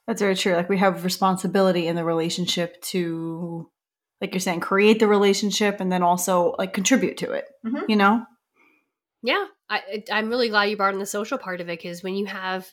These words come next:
Speaker 2: friends, like, really, really close friends, um, if you don't nurture that relationship and you only reach out to that person when you need them, like,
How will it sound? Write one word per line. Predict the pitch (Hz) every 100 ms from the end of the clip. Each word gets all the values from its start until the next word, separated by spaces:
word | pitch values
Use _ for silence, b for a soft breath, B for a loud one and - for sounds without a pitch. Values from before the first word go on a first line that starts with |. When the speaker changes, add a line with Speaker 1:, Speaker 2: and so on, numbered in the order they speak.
| _ -
Speaker 2:
friends, | 190 233 190
like, | 185 175
really, | 196
really | 196 190
close | 190 185 -
friends, | 190 220 180 175 - B B B B B B B _
um, | 190 190 196
if | 185
you | 196 240
don't | 220 214 208 - _ _ _ _
nurture | 180 196 220 269 233 190 185
that | 190 185
relationship | 185 170 175 - 233 196 165 156 170 _ -
and | 185
you | 190 185
only | 190 180
reach | 175 196 190
out | 180
to | -
that | 180 175
person | 190 185 202
when | 185
you | 175 170
need | 185 220
them, | 185 165 170
like, | 165 160 -